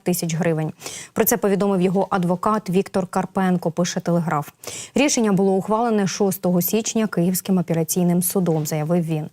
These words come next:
За словами захисту Шуфрича,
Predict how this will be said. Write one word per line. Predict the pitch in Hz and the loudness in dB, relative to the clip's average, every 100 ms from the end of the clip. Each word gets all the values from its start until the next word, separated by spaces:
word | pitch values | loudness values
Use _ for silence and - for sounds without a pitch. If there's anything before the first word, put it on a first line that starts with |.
| - - - - | -14 -20 -8 0
За | 202 | 2
словами | 208 202 208 196 | 2 2 2 4
захисту | 180 220 277 262 - 247 | 2 2 0 0 0 0
Шуфрича, | - 247 214 220 - 208 | 2 0 2 0 0 -2